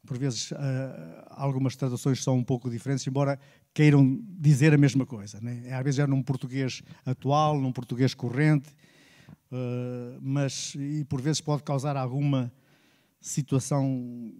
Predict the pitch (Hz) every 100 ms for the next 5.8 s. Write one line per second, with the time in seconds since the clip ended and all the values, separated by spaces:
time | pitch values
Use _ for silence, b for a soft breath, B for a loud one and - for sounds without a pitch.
0 | - - 131 160 147 135 160 147 147 151
1 | - 147 139 147 147 143 131 120 156 135
2 | 139 117 110 85 82 104 135 135 127 127
3 | 151 - 147 151 135 139 127 151 147 135
4 | 117 143 113 127 117 107 113 107 113 143
5 | 139 160 135 127 120 107 92